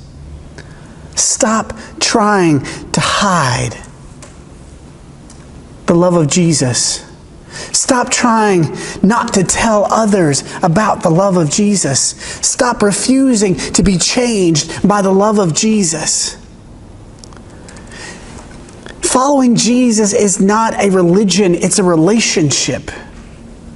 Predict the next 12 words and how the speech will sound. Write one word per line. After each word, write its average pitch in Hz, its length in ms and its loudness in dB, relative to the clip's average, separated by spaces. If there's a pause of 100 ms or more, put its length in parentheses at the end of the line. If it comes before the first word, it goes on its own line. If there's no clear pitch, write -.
(460)
It's 233 160 0
not 262 140 2
about 220 220 2
doing 226 300 4
all 214 140 2
the 196 120 4
right 190 340 2
things 202 340 2
at 196 80 0
the 180 80 2
right 180 320 2
times. 196 580 2